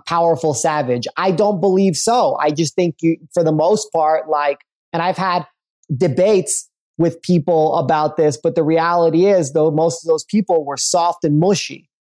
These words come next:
And they were like, "No, you don't have to be a savage and strong and a warrior in order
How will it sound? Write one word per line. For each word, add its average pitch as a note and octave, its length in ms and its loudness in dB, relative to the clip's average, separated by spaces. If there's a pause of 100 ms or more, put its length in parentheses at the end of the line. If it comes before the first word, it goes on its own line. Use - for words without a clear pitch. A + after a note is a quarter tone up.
(360)
And D3+ 200 0
they E3 140 4
were E3+ 160 4
like, D3 360 0
"No, G#3 360 0
you F3+ 160 2
don't G#3+ 180 0
have G#3+ 280 -4
to G#3+ 100 2
be F#3+ 160 2
a F3 40 2
savage F#3 600 0
and E3 180 0
strong F#3 540 0
and E3+ 100 2
a E3+ 60 2
warrior E3+ 760 2
in F3 140 0
order E3+ 340 0